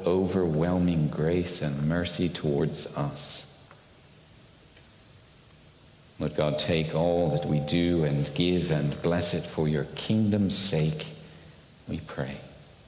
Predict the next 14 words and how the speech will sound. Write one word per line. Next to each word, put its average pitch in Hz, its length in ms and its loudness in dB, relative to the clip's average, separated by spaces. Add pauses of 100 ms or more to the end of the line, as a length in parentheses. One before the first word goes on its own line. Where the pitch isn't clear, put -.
(2500)
And 78 100 -6
we 78 60 -2
turn 78 280 0
now 76 200 2
to - 180 -2
offer 80 340 -2
our 76 220 0
prayers 90 680 0
for - 120 -4
the 82 100 0
world 85 400 2
and 78 180 2
for 80 280 -2
ourselves. 67 920 -4